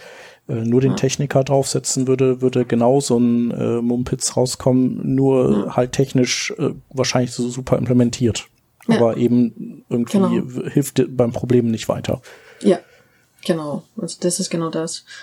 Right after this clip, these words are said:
Speaker 2: Also mein Lieblingsding ist, wenn ich, ähm, in eine Firma reingehen darf und mit den Leuten wirklich, ähm, zusammensitzen darf und gucken, gucken darf, wie die arbeiten.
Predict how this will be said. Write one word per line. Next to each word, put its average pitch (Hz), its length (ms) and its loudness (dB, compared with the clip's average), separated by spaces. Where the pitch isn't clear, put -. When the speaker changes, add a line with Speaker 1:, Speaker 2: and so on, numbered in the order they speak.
Speaker 2:
Also 180 160 0
mein 185 140 4
Lieblingsding 240 500 4
ist, 220 160 0
wenn 220 140 4
ich, 214 300 0
ähm, 185 580 2
in 175 60 -2
eine 175 160 2
Firma 208 540 0
reingehen 247 680 -2
darf - 560 -6
und 190 640 2
mit 185 180 4
den 185 120 4
Leuten 202 420 2
wirklich, 214 640 0
ähm, 170 680 0
zusammensitzen 302 720 0
darf 269 300 0
und 208 240 0
gucken, 240 300 -2
gucken 262 220 -4
darf, 226 280 2
wie 208 320 2
die 208 520 2
arbeiten. 175 600 0